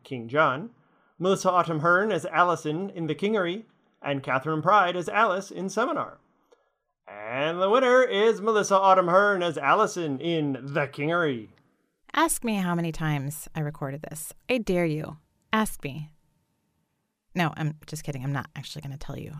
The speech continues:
Speaker 2: It was a lot, okay? But, um, every time I've recorded it, I was like, "God, that sounds so sappy," or, "Gosh, that just is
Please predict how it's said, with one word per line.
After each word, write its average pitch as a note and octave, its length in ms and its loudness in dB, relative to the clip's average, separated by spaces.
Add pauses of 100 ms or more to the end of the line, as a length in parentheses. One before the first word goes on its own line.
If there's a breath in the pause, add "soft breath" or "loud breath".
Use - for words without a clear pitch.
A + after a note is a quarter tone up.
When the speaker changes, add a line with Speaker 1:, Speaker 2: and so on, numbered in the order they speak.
Speaker 2:
It D#3 180 -12
was C#3+ 160 -12
a C3+ 60 -10
lot, - 380 -14
okay? C3 340 -12 (580 soft breath)
But, D3 300 0
um, D3 400 -2 (1160)
every F#3+ 200 2
time F3+ 180 2
I've D#3+ 100 0
recorded A#3+ 380 2
it, F#3+ 280 4 (880)
I E3 80 -4
was D#3 140 -6
like, D#3 100 -4
"God, D3+ 160 -2
that - 120 -10
sounds D#3 220 -4
so D3+ 60 -10
sappy," D#3 480 -2
or, C#3+ 140 -6
"Gosh, D3+ 360 -2
that D3+ 160 -6
just D3+ 320 -10
is - 240 -14